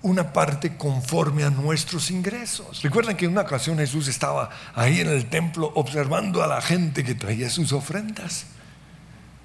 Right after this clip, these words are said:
Y gente trajo millones. Pero una mone-,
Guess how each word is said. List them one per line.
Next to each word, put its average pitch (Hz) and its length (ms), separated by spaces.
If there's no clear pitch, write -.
Y 175 200
gente 185 440
trajo 226 400
millones. 269 920
Pero 123 160
una 165 120
mone-, 185 300